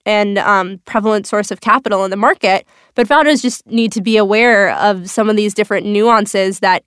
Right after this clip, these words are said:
can impact their fundraising. Again, sometimes if it's fourth quarter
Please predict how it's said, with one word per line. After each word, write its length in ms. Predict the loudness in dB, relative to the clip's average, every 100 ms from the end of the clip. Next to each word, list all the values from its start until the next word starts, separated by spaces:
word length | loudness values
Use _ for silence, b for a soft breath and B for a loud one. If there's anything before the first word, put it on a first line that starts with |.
| -12
can 260 | -4 0
impact 320 | 0 0 -4 -2
their 120 | -6
fundraising. 500 | -4 -4 -6 -8 -6
Again, 280 | -2 -2 -2
sometimes 360 | -2 -2 -2
if 80 | -4
it's 140 | -8
fourth 280 | -4 -4 -4
quarter 440 | -4 -2 2 0